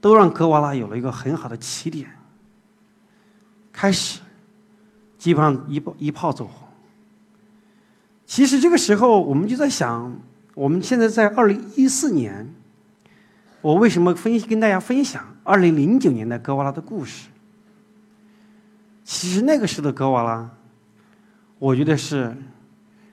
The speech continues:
没有战略、没有战术、没有一切的一切，所有我们原来在外资公司工作六年的套路全都用不上，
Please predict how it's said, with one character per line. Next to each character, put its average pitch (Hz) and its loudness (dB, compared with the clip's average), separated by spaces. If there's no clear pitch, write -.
没 139 2
有 190 4
战 127 -2
略、 123 -6
没 139 2
有 185 2
战 123 -4
术、 - -18
没 160 4
有 151 6
一 131 -2
切 - -6
的 165 -4
一 107 -8
切， - -16
所 185 0
有 214 4
我 123 0
们 147 2
原 135 0
来 165 2
在 151 -2
外 180 0
资 151 -4
公 160 -2
司 - -12
工 170 0
作 180 0
六 247 0
年 131 0
的 117 -8
套 202 0
路 143 -2
全 127 -8
都 151 -2
用 156 -2
不 123 -8
上， - -16